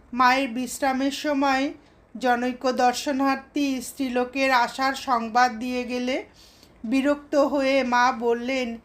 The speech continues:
"এই আবার একজনকে নিয়ে আসছে, আহ, গেলুম মা।" অগত্যা স্ত্রীলোকটি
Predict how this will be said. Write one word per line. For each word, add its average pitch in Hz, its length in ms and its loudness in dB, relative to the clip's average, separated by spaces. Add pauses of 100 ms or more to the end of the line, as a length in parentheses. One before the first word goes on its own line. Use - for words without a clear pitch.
(360)
"এই 285 260 2
আবার 254 360 4
একজনকে 240 720 -2
নিয়ে 226 380 -2
আসছে, 202 600 -4 (420)
আহ, 254 360 4 (520)
গেলুম 262 480 -2
মা।" 190 340 0 (500)
অগত্যা 294 600 2
স্ত্রীলোকটি 277 960 -2